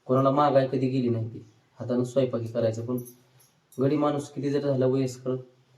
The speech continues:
तर खटाळतच. आदनंमधनं पूजा स्वयंपाक देती, पुन्हा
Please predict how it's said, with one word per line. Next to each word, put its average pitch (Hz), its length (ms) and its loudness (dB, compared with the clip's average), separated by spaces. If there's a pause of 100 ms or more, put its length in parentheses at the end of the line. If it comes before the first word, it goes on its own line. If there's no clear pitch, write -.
(520)
तर 120 160 2
खटाळतच. 123 560 2 (1800)
आदनंमधनं 120 580 0
पूजा 120 260 0
स्वयंपाक 117 400 -2
देती, 113 560 -6 (680)
पुन्हा 117 420 -4